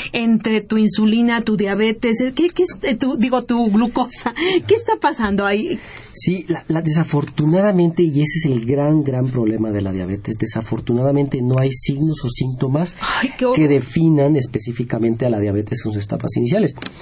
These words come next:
Speaker 2: Es, es común que si nos torcemos un tobillo, vamos corriendo al ortopedista. Si nos duele un oído, vamos corriendo al, al
Speaker 1: Al
Speaker 2: otorrino.
Speaker 1: otorrino.
Speaker 2: No sé. Pero lamentablemente en la diabetes no hay un signo síntoma en las formas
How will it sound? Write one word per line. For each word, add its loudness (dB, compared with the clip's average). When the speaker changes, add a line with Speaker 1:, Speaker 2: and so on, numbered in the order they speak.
Speaker 2:
Es, 0
es -4
común 2
que 0
si 0
nos 0
torcemos 0
un 0
tobillo, 2
vamos 0
corriendo -2
al 0
ortopedista. -4
Si -2
nos 0
duele 4
un 4
oído, 2
vamos -2
corriendo 0
al, -4
al 0
Speaker 1:
Al 2
Speaker 2:
otorrino. 4
Speaker 1:
otorrino. -4
Speaker 2:
No -2
sé. 0
Pero -2
lamentablemente 2
en 2
la 0
diabetes -2
no 4
hay 2
un 0
signo -2
síntoma -2
en 0
las -2
formas -2